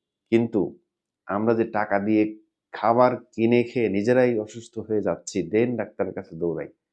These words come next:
এটা কেউই জানি না। আর বিষয়টা কিন্তু শুধু অসুস্থ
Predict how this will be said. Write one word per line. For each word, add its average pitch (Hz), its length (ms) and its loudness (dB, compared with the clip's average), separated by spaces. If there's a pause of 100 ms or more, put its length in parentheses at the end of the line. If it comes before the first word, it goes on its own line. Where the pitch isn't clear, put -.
(220)
এটা 127 120 -8 (100)
কেউই 98 280 2
জানি 76 200 -4
না। - 60 -20 (500)
আর 120 60 -10 (120)
বিষয়টা 147 320 0
কিন্তু 143 180 -2 (100)
শুধু 151 160 -2 (100)
অসুস্থ - 280 -10